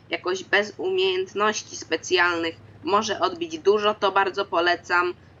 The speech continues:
tą do ISA czwartego. E, a jeśli już, e, macie jako taką wprawę w graniu czołgami ciężkimi, to właśnie mega polecam tą linię tutaj do E piątki, ponieważ,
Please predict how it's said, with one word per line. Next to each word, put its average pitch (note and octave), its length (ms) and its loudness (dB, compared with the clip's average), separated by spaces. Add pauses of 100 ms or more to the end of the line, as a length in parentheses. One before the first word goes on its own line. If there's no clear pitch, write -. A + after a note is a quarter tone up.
tą E3 400 4
do D#3+ 320 2
ISA F#3 260 -2
czwartego. F#3 920 0 (1040)
E, F3+ 260 2
a A#3+ 120 2
jeśli A#3+ 400 -4
już, G#3+ 400 2
e, F3+ 440 0
macie F#3+ 640 2
jako G3 320 0
taką F3 360 0
wprawę F#3 520 0
w D#3+ 80 -18
graniu E3+ 560 0 (420)
czołgami F3+ 500 0
ciężkimi, G#3 560 -4
to G#3 140 0
właśnie G#3 300 -2
mega G3 260 0
polecam F3 480 -2
tą G3 260 4
linię E3 440 2
tutaj D3+ 380 -2
do B2+ 220 -6
E A3 140 -2
piątki, C#4+ 540 -4
ponieważ, E3+ 760 0